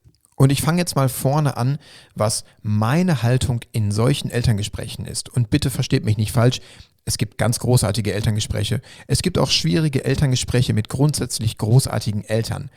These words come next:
Aber von beiden Parteien rede ich hier gar nicht. Ich rede von diesem ganz, ganz kleinen Prozentsatz, bei dem wir wissen, dass die selber ganz viel Hilfe bräuchten,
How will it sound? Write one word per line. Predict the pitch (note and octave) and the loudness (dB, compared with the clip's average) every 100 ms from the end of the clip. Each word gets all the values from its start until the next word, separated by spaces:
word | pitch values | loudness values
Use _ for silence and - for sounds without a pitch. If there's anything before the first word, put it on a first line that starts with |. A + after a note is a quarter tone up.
| - - - | -20 -20 -12
Aber | - G#2+ | -2 -2
von | A#2 A2+ G#2+ | 0 0 2
beiden | G#2 C#3 D3+ | 2 2 2
Parteien | B2+ - A2+ A2+ | 0 0 0 0
rede | A2 A#2 | 2 0
ich | G#2+ | 0
hier | - | -4
gar | - - | -6 -8
nicht. | - | -10
Ich | - - | -12 -4
rede | D3 C#3+ | -2 0
von | C3 | 2
diesem | A#2+ A2+ | 0 0
ganz, | B2+ E3 G3+ - | 0 0 -2 -2
ganz | D#3 D3 | -2 -2
kleinen | - B2+ B2+ | 0 2 2
Prozentsatz, | - B2 A2+ - A2+ C#3+ - D#3+ - - - - - | -2 -4 -4 0 2 2 0 -2 -4 -12 -14 -20 -8
bei | - | -2
dem | G#2 A#2+ B2 A2 | 2 2 2 -2
wir | G2 F#2+ | -2 0
wissen, | D3+ D#3+ E3 C#3 | 0 0 -2 0
dass | G2+ G#2 | 0 -2
die | - | -6
selber | F#2 G#2 C#3+ D3+ | -4 0 2 2
ganz | B2+ B2 - | 2 0 0
viel | A2 | 0
Hilfe | G2+ A#2+ A#2 | 2 2 0
bräuchten, | F2+ - A2 B2+ - D#3 | -4 0 0 0 -2 -4